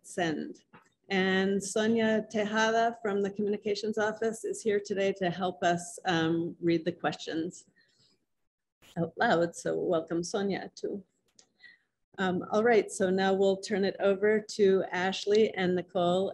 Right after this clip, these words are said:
and their presentation about the prehistory of Panama.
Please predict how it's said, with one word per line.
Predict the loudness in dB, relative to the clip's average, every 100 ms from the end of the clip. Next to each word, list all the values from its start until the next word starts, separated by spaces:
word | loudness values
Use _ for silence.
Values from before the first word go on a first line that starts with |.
| -2
and | 0 0 0 0 -2 -4 -14 _ _ _ _ _ _
their | 2 2
presentation | 4 2 4 2 2 0 2 4 2 0 -10 _ _
about | -2 0 0 0 -2
the | 0 -2 -4 -14 _ _ _ _ -4
prehistory | 0 2 0 -4 -2 -2
of | -2 -6
Panama. | -10 -6 -6